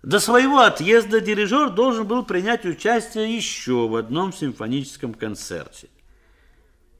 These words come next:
Уже на первой репетиции Заро меня поразил.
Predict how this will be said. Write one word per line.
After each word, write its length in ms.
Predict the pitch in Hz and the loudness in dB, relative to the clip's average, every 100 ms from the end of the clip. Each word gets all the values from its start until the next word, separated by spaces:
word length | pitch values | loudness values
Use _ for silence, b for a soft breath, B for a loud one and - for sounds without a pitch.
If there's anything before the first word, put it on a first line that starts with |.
| _ | _
Уже 380 | - 175 147 220 | -6 -4 -2 -4
на 160 | 202 196 | -2 -6
первой 460 | 196 214 185 180 | 0 0 2 0
репетиции 880 | 180 170 170 156 240 233 - 165 151 | 0 -2 -6 -6 -6 -6 -6 -6 -4
Заро 380 | 123 143 143 190 | -4 -4 -4 -4
меня 360 | 185 156 165 165 | -6 -8 -8 -8
поразил. 680 | 151 147 139 101 85 73 | -8 -8 -8 -10 -14 -14